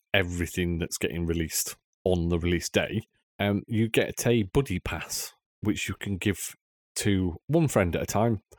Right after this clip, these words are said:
who can play the full game in co-op with you without having to buy the game.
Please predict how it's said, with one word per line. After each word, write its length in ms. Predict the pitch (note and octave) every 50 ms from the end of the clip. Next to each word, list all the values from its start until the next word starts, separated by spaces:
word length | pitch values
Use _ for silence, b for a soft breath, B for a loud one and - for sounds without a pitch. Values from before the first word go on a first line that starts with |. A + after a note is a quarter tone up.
| b b _ _ -
who 60 | A2 G#2
can 140 | - G#2+
play 140 | - - G#2
the 80 | F#2+ F#2+
full 160 | - G#2+ -
game 240 | G2 G2+ F#2+ F#2 F#2+
in 60 | F2+
co-op 320 | - - F#2 F#2 F#2 -
with 200 | - A2 G#2 E2+
you 180 | E2 E2+ F#2+ G#2+ -
without 560 | - G2 E2+ - _ - G#2+ A2+ B2 - - - -
having 240 | F#2+ - F#2 G2+ A2
to 100 | - -
buy 260 | A#2 A2 E2 D2 D2+ D#2+
the 80 | E2
game. 240 | F#2 C#3+ D#3 D#3 G2